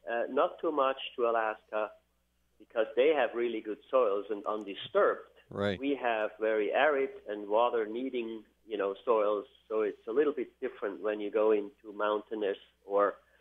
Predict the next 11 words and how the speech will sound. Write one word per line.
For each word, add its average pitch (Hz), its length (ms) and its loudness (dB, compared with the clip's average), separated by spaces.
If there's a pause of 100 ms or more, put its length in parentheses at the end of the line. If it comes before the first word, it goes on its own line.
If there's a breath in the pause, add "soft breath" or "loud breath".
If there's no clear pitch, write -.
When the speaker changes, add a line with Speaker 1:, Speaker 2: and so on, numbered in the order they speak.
(400 soft breath)
Speaker 1:
pristine 110 640 -2 (140)
soils 110 320 4 (120)
areas. 107 440 2 (180)
So 92 300 0 (400)
I 92 140 0
believe 104 400 2 (160)
that, 101 320 0 (600)
uh, 71 240 0 (160)
the 98 80 -6
Alaska 98 440 2 (100)
soils 123 320 4